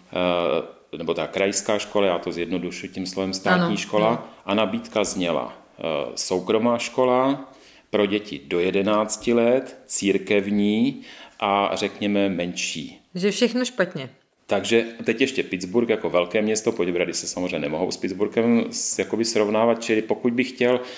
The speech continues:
Speaker 1: se podívat na tu samou školu vedle, tak toto bylo přesně naopak a tudíž špatně. Takže první moje reakce byla, že to odmítnu, že to chtít nebudu. A pak, eh, nakonec jsem si řekl, eh,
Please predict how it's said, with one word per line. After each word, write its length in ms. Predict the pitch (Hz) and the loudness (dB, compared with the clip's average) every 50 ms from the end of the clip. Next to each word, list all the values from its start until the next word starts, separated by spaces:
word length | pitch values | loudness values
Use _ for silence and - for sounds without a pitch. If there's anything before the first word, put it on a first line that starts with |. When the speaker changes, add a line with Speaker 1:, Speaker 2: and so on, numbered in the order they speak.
| - - - | -14 -14 -8
Speaker 1:
se 140 | - - 110 | -4 -4 -2
podívat 440 | - - 113 107 117 120 120 110 123 | 0 0 0 2 4 2 2 4 2
na 80 | 104 | 0
tu 200 | - - - 127 | 0 0 -2 -2
samou 400 | 127 - - 135 131 135 117 95 | 0 0 2 2 4 4 4 2
školu 400 | 87 - - - 110 98 82 73 | 0 -2 0 2 2 2 2 0
vedle, 360 | 78 92 95 101 110 117 127 123 - - - - - - _ _ - | 0 0 0 2 2 2 2 0 -4 -16 -20 -20 -20 -20 _ _ -4
tak 180 | - 104 - | -4 -4 0
toto 200 | - 208 208 110 | 0 0 0 2
bylo 160 | 98 104 95 - | 2 2 0 0
přesně 440 | - - - 104 - - - 120 | -2 -2 -2 -2 -2 -2 -2 0
naopak 440 | 113 104 92 87 - - 107 - - | 0 0 0 -2 0 -2 -2 0 0
a 40 | 98 | -4
tudíž 340 | - - - 87 85 87 87 | -4 -4 -8 -8 -6 -4 -6
špatně. 580 | - - - 80 - - - - 73 64 - - - _ _ _ _ _ _ _ - - - - - - _ _ | -4 -2 -2 -2 -2 -2 -6 -6 -8 -8 -8 -12 -20 _ _ _ _ _ _ _ -20 -20 -20 -20 -20 -20 _ _
Takže 280 | - - 90 90 98 98 | -6 -6 -4 -2 -2 -2
první 440 | 95 101 120 120 117 117 139 139 139 | -2 0 0 0 2 4 6 6 6
moje 220 | 139 131 117 98 | 6 6 6 4
reakce 380 | 98 107 110 110 - - 120 107 | 4 4 2 0 -2 -4 -2 0
byla, 240 | 101 110 110 110 | 2 4 4 4
že 140 | 104 98 104 | 2 0 -2
to 160 | - - 82 | -4 -4 -4
odmítnu, 480 | 71 71 76 82 95 104 98 - 117 117 | -4 -4 -4 -4 -4 -4 -2 0 0 0
že 80 | 113 110 | 0 0
to 140 | - - | 0 -2
chtít 300 | 95 - - - - - | -4 -4 -6 -16 -12 -8
nebudu. 640 | 78 80 80 80 95 101 98 113 120 120 123 131 131 - - - - - | -6 -6 -4 -2 -2 2 4 6 6 6 6 4 2 -4 -10 -12 -12 -12
A 100 | 90 90 | -12 -8
pak, 300 | - - 92 - - - - - - - - | -2 -2 -2 -2 -4 -14 -16 -18 -14 -6 -2
eh, 40 | 95 87 80 78 80 76 87 | 0 0 0 0 -2 -2 -4
nakonec 480 | 90 85 87 - 92 92 92 92 - | -4 -6 -4 -4 -2 -2 -2 -2 -2
jsem 160 | - 92 90 | -4 -4 -4
si 160 | 90 - - 87 | -4 -4 -4 -2
řekl, 400 | 90 92 92 - - 95 90 92 - - - - - - _ - | -4 -4 -4 -2 -2 -2 -2 -4 -12 -18 -18 -20 -20 -20 _ -12
eh, 280 | - 76 71 69 64 | -8 -6 -6 -6 -6